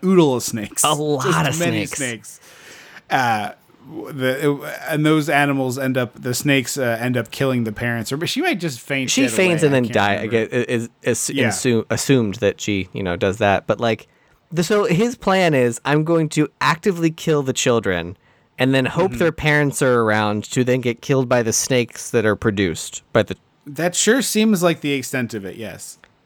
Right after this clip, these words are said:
Speaker 2: It's the dumbest plan.
Speaker 1: Yeah, it doesn't make a lick of sense.
Speaker 2: Because even later, he's like, "Why are you doing this?" He's like, "Do I need a reason?" And I'm like, "Well, no. Like,
Speaker 1: Yeah.
Speaker 2: you can, you could, if you're gonna do, like, I don't need a reason, then do that." But then he's like,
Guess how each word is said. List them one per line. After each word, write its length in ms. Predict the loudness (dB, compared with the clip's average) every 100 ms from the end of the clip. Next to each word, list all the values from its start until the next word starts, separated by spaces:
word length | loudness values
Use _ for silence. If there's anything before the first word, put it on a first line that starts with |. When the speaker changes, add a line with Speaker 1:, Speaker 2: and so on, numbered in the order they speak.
| _
Speaker 2:
It's 160 | 0 2
the 100 | 0
dumbest 600 | 2 4 6 6 2 0
plan. 480 | 2 4 2 -2 -6 -10 _ _ _ -2
Speaker 1:
Yeah, 280 | 0 0 -2
it 100 | 0
doesn't 260 | 0 0 0
make 200 | -2 -2
a 60 |
lick 260 | -4 -2 -4
of 80 | -6
sense. 240 | -8 -6 0
Speaker 2:
Because 260 | 0 0
even 240 | 0 0 0
later, 400 | 2 2 0 -2 -12 _ _
he's 180 | -2 0
like, 140 | 0
"Why 220 | 2 2
are 40 | 2
you 120 | 2
doing 240 | 2 2
this?" 160 | 0 -2
He's 80 | -2
like, 160 | -2
"Do 100 | 0
I 80 | 0
need 240 | 2 0 2
a 60 |
reason?" 400 | 2 2 2 0
And 100 | 0 0
I'm 80 | 0
like, 180 | 0 -4 -4
"Well, 120 | -2
no. 300 | 2 2 2
Like, 140 | 0
Speaker 1:
Yeah. 60 | 0
Speaker 2:
you 80 | -2
can, 200 | -2 -2
you 120 | -2
could, 180 | -2 -2 0
if 100 | 0
you're 80 |
gonna 160 | 2 2
do, 160 | 2 2
like, 320 | 2 0 -8 -20 -20 _ _ _
I 100 | 0 2
don't 120 | 0
need 160 | 0
a 80 | 2
reason, 480 | 2 2 2 0 -2 -4
then 160 | -2
do 220 | 2 2 2
that." 340 | 2 2 0
But 100 | 0
then 120 | 2
he's 180 | 2 2
like, 240 | 0 -2